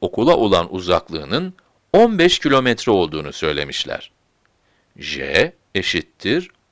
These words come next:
on beş. Bunu tekrar yazabiliriz.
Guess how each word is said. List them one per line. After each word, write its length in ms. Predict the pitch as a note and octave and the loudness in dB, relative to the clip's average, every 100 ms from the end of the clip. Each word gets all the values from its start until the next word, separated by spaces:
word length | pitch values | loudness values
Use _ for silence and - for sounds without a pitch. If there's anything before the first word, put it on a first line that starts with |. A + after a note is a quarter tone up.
| - | 4
on 260 | G#2+ D#2 | 4 4
beş. 360 | - - - - _ _ _ _ _ _ _ _ _ - _ _ | -8 -10 -12 -14 _ _ _ _ _ _ _ _ _ -20 _ _
Bunu 340 | C#3+ F3 F#3 - | 0 2 2 2
tekrar 460 | G3+ G3 G#2 C#3+ | 2 4 6 4
yazabiliriz. 800 | B2 F#2+ F2 D2+ C2 B1+ - - | 4 2 0 -2 -10 -12 -12 -14